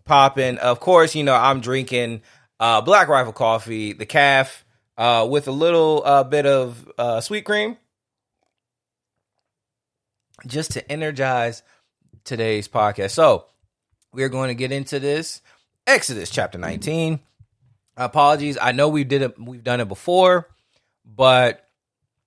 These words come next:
we were having issues with the audio. I don't seem why, I don't understand why technology just, just does not seem to like me, um, very much, even though I work in tech. So it, it's, it's one of the strangest things. So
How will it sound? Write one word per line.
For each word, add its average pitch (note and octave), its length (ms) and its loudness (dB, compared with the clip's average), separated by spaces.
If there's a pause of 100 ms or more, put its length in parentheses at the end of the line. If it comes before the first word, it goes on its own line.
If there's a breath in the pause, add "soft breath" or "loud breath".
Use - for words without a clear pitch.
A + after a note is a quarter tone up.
(160)
we C3 100 -6
were B2+ 120 2
having B2+ 260 2
issues B2 340 -6
with A#2 100 -10
the A2 60 -2
audio. D3 480 4
I G#2+ 140 2
don't A#2 240 0
seem B2 260 -8
why, A2+ 280 0
I A#2 100 -2
don't B2 160 -2
understand G#2+ 380 -6
why F#2+ 140 -4
technology G2+ 400 -4
just, F#2 340 -10 (160)
just G#2+ 240 -10
does E2+ 180 -14
not G#2+ 220 -6
seem A2 160 -10
to G2 60 -10
like B2+ 260 -2
me, D3 180 -10 (580 soft breath)
um, B2+ 640 2
very C#3+ 300 2
much, C#3+ 300 0
even B2+ 160 -4
though C3+ 100 2
I A#2 120 0
work A#2 280 -2
in A2 80 -6
tech. C3+ 300 0
So F#2+ 220 0
it, A#2 200 -4
it's, - 340 -8
it's A#2+ 220 -10
one B2+ 180 -4
of B2 60 -10
the A2 60 -10
strangest B2+ 400 -6
things. G2+ 200 -8
So G3+ 300 2